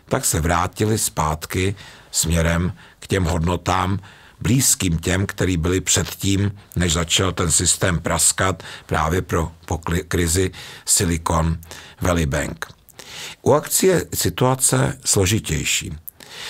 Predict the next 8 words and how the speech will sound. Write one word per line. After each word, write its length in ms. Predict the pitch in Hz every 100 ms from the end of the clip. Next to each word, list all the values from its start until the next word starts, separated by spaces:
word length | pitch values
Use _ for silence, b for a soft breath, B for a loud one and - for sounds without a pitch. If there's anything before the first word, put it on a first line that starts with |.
| B B -
U 60 |
akci-, 400 | 131 - - - -
u 100 | 117
akcí 420 | 143 - 143 156
je 120 | 143
situace 600 | - 101 127 139 139 147
taková, 760 | 95 80 92 85 82 80 82 98 - -
že 320 | 85 90